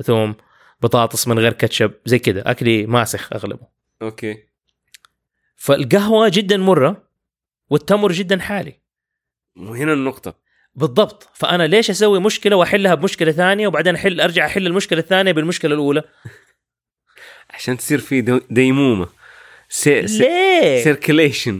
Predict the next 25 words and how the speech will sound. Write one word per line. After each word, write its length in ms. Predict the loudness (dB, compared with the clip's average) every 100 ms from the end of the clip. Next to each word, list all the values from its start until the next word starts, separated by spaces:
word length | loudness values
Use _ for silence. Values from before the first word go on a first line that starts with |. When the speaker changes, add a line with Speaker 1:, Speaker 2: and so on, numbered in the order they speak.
| -10 _ _ _ _ _ _ _ _
Speaker 1:
يعني 200 | -2 0
شوف، 180 | 0 0
أنا 260 | 2 2 2
آكل 180 | 0
تمر 240 | 0 2 2
لأنه 160 | 0
التمر 280 | 0 -2 -2
كويس. 440 | -4 -4 -6 -14 -20 _ _
طيب، 280 | -2 -2 -2
آكله 280 | -4 -2 -2
كيف؟ 280 | 0 0 0
لما 140 | -2
يسووه 280 | 0 0 0
معمول. 360 | 0 -4 -8 -12 _ _ _ _ _
ليش؟ 360 | 0 2 2 -4
Speaker 2:
أه. 40 | _ _ _ _
Speaker 1:
لأنه 360 | 0 2 2 2
ال-، 200 | 0 0
العجين 760 | 0 0 0 2 2 0 -8 _ _ _ _ _ _ _
ي-، 380 | -4 -2 -2 -4
يخفف 760 | -4 -2 -2 0 0 0 -8 -20 _ _
حدة 500 | -6 -4 0 0 0 -4
الحلا 640 | -6 -2 -2 0 -2 -6 _ _ _ -10
للتمر. 460 | -8 -4 -6 -8 -18 _ _ _ _ _ _ _ _ -8
Speaker 2:
أوكي. 520 | -6 -2 -2 -2 _